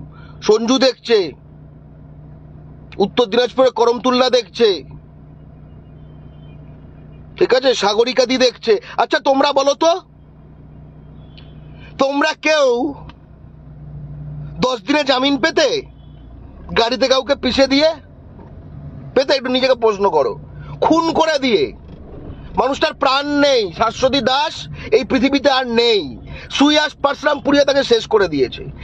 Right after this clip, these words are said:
এমনকি কেসটা যখন হয়েছে, প্রত্যক্ষদর্শীদের বয়ান ছিল, গাড়িতে আরো লোক ছিল, ছিটকে ছু-, ছুটে ঢুকে যায় একটা অ্যাপার্টমেন্টে,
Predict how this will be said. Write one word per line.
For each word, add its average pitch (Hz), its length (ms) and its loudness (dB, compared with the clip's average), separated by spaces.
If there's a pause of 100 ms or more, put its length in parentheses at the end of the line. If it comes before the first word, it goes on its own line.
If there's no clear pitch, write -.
(240)
এমনকি 320 400 0
কেসটা 269 340 0
যখন 294 260 0
হয়েছে, 240 300 0 (840)
প্রত্যক্ষদর্শীদের 302 840 0
বয়ান 294 200 0 (100)
ছিল, 233 140 2 (520)
গাড়িতে 269 300 0
আরো 311 200 0
লোক 311 100 2 (120)
ছিল, 269 140 2 (480)
ছিটকে 285 380 2 (680)
ছু-, 240 220 2
ছুটে 262 280 2
ঢুকে 302 240 2
যায় 302 160 2
একটা - 180 -2
অ্যাপার্টমেন্টে, 254 680 0